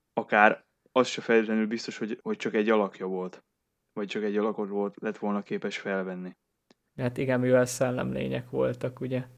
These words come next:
Speaker 2: Meg hát alapból ők tűzszellemek voltak. Mármint a, a balrogok. A tűzszell-, nem, tűzszellemeknek nincs igazi nevük, nem? Tehát az csak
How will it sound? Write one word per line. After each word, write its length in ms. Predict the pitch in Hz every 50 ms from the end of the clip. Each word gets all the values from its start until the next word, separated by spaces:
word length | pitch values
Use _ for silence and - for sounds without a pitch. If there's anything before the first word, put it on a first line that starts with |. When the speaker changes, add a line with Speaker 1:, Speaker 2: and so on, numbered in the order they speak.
| _ _ _ _ _ _ _ _ _ _
Speaker 2:
Meg 220 | - 120 120 123 123
hát 320 | - 131 127 123 123 - - _
alapból 760 | - 143 135 135 135 127 127 127 131 131 131 135 - - - -
ők 320 | 131 127 127 127 127 - - - _ _ _ _ _ _ _ _ _
tűzszellemek 800 | - - 127 120 120 - - - 123 123 127 127 127 127 123 -
voltak. 560 | - 131 131 - - - - - - - - - _ _ _ _ _ _
Mármint 480 | _ 151 131 127 120 123 123 123 120 123
a, 280 | 131 123 123 123 127 127
a 80 | - 131
balrogok. 680 | 127 131 127 123 120 - - - - - - - - - _ _ _ _ _ _ _ _ _ _ _ _ _ _ _ _ -
A 180 | - 127 123
tűzszell-, 440 | 123 - 151 143 - - - 147 139
nem, 360 | 139 143 143 139 - 143 139 - _
tűzszellemeknek 680 | - 143 - - - 160 156 156 151 156 - 160 -
nincs 280 | - 139 120 120 -
igazi 300 | 135 135 131 123 120 120
nevük, 300 | 123 127 131 131 123 -
nem? 240 | - 131 143 160 160 160
Tehát 280 | - - - 127 -
az 300 | 135 127 - - - - _
csak 140 | - 139